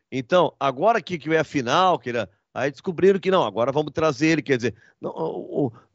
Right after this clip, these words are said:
tu não pode preservar, tu, tu tá sem o, o Borja, que tá lesionado, o Diego Souza, tu tá vendo, o Thuram, nós tamo vendo. Aí tem o Elias, que pode não ser a solução, pode chegar lá e não jogar nada, só, só jogar bem lá, lá na base.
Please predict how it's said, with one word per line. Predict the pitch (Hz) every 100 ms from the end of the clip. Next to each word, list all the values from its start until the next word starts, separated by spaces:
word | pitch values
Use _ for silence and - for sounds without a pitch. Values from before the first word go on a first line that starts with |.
| _
tu | 190
não | 226 202
pode | 202 269 160
preservar, | 208 208 170 131 139 127 - _ -
tu, |
tu | 113 143
tá | - 160
sem | - 208
o, | 226 190 180
o | 170
Borja, | 135 156 110 87
que | -
tá | 135
lesionado, | 160 151 170 131 95 67 -
o | 120 123
Diego | 107 156 147
Souza, | - 156 180
tu | 165 175
tá | 240
vendo, | 156 151 101 71 -
o | 82
Thuram, | 120 123 151 202 - _
nós | 110 98
tamo | 120 175
vendo. | 175 151 85 _ - -
Aí | 139
tem | 170 - 220
o | 202
Elias, | 139 170 220 123 90 - _ _ _ _ _ -
que | 156
pode | - 196 214
não | 226 165
ser | 196
a | 208
solução, | 202 196 - 185 233
pode | 143 135
chegar | - 131 151
lá | 151
e | 175
não | 196
jogar | 180 202 190
nada, | 190 214 127
só, | - 92
só | - 110
jogar | 113 135
bem | 120 160
lá, | 170 160
lá | 160 151
na | 175
base. | 156 185 120